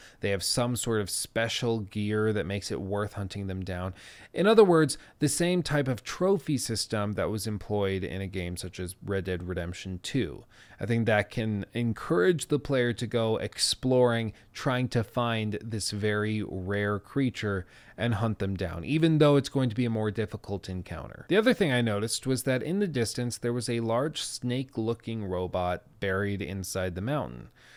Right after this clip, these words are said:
Immediately, I thought to myself, "I wonder if I can climb that damn thing."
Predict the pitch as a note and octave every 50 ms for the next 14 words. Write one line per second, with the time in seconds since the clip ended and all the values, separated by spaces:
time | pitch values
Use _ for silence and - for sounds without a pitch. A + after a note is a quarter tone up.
0 | - - - B2 C3 D#3+ G#3 G3+ F3 D3+ B2 B2 A#2+ A#2+ B2 - - D#3+ F3 E3+
1 | - C#3 A#2+ A#2 - B2 A#2 A#2+ C3 - - - - - - - _ - _ -
2 | - - F#2+ B2+ D3+ G3+ A#3 A#3 A3+ A#3 F#3+ G#3 G#3 F#3+ - F#3+ D#3 - - B2+
3 | C#3 A3 A3 - F#2 F2 G#2 G2 E2 D#2 D2+ D#2 - E2 C2+ A#1 -